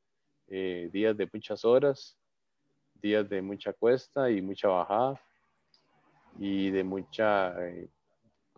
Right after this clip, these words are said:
pues de mucha prueba, de, de probar comida, de probar zapatos, de probar equipo, de, de muchas, de muchas pruebas antes de. No, que no garantiza que el, que la carrera va a ser exitosa, ¿verdad?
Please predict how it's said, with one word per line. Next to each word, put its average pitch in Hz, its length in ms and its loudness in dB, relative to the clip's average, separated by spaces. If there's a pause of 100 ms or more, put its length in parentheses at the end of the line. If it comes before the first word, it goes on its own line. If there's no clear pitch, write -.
(140)
pues 95 140 -4
de 101 100 0
mucha 104 240 -4
prueba, 117 380 6
de, 90 220 -2
de - 100 -10
probar 92 320 -4
comida, 101 480 2
de 87 80 -2
probar 92 360 -4
zapatos, 98 540 -2
de - 60 -20
probar 92 340 -6
equipo, 92 560 -4
de, 87 160 -6
de 90 140 -12
muchas, 101 600 -10 (200)
de 101 100 -12
muchas 95 340 -8
pruebas 107 320 0
antes 90 360 -6
de. 95 180 -4 (540)
No, 95 240 2
que 101 120 2
no 98 100 2
garantiza 120 480 4
que - 140 2
el, 92 160 0 (360)
que 104 100 0
la 98 100 0
carrera 98 300 4
va 117 60 10
a - 40 4
ser 127 120 4
exitosa, 107 500 2
¿verdad? 98 380 0